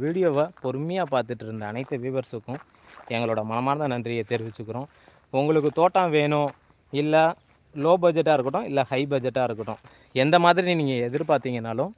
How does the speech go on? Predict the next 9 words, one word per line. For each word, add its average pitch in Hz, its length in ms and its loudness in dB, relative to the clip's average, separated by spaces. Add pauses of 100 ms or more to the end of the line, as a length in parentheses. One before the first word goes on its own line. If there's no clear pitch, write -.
(120)
எங்களோட 113 260 -6 (100)
சேனலுக்கு 151 360 -2
கால் 139 180 2
பண்ணுங்க. 120 300 -6 (760)
உங்களுக்கு 139 360 0
வந்து 135 160 0 (720)
ஒரு 113 100 -8 (100)
பெஸ்ட்டான 180 480 2
தோட்டமா 139 300 0